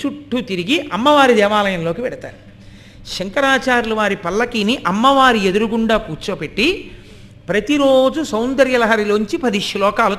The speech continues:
చదువుతారు. రేపటి నుంచి ప్రారంభమవుతుంది ఇక్కడ దేవాలయంలో. ఉపన్యాసం తర్వాత రోజు సాయంకాలం తర-, సాయంకాలం వేళలో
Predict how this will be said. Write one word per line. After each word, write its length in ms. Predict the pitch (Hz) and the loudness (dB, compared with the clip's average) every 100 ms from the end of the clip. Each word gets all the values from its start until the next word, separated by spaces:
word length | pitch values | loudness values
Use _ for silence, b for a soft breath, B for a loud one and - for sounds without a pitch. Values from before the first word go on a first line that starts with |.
| 240 | -2
చదువుతారు. 380 | 175 165 123 - - B B B 160 | -4 -4 -6 -6 -20 B B B 0
రేపటి 340 | 202 208 214 | 2 4 2
నుంచి 260 | 214 - 214 | 0 -2 -2
ప్రారంభమవుతుంది 680 | 202 208 196 196 190 190 | 0 0 0 0 0 -4
ఇక్కడ 160 | 170 170 | -4 0
దేవాలయంలో. 580 | 165 170 170 156 120 113 - B B B | 2 2 2 0 -4 -12 -18 B B B
ఉపన్యాసం 540 | 175 233 240 233 233 214 | -2 2 4 2 2 -4
తర్వాత 380 | 190 214 233 | -2 0 0
రోజు 500 | 240 202 220 247 240 | 0 2 6 6 4
సాయంకాలం 640 | 240 202 214 233 226 214 214 | 0 -4 -4 -4 -4 -4 -6
తర-, 480 | 196 - 185 - | -8 -8 -14 -16
సాయంకాలం 580 | - 196 233 233 226 214 | -8 -6 -4 -2 -2 -2
వేళలో 480 | 202 208 220 175 | 0 2 4 4